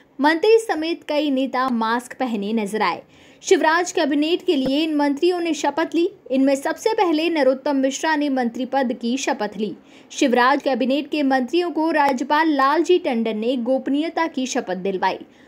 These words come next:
दूसरे नंबर पर सिंधिया के समर्थक माने जाने वाले तुलसी सिलावट ने दूसरे मंत्री पद की शपथ ली।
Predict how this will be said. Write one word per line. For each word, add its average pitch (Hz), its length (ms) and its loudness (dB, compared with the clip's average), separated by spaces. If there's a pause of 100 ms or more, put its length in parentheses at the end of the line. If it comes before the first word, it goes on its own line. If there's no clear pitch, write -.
(180)
दूसरे 359 360 4
नंबर 403 280 2
पर 427 200 2
सिंधिया 370 500 2
के 359 240 -2
समर्थक 294 560 -2
माने 277 260 0
जाने 269 300 2
वाले 240 440 2 (380)
तुलसी 392 420 6
सिलावट 311 600 0
ने 285 180 -2
दूसरे 269 440 -2
मंत्री 254 320 0
पद 240 260 -2
की 233 160 -4
शपथ 277 380 -2
ली। 330 160 4